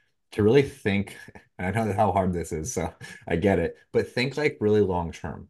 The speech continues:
You know, what are the habits of someone who's where you wanna be in terms of, like, your nutrition and your exercise and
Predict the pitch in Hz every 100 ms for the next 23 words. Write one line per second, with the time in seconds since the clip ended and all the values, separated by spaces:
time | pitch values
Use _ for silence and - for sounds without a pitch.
0 | _ - 80 78 95 117 127 - 87 90
1 | 107 - - 87 80 _ - 92 87 87
2 | 80 _ - 98 85 87 82 87 87 80
3 | 78 82 110 92 85 80 82 71 69 76
4 | 78 - 143 - 139 117 73 76 104 -
5 | 101 98 95 95 78 65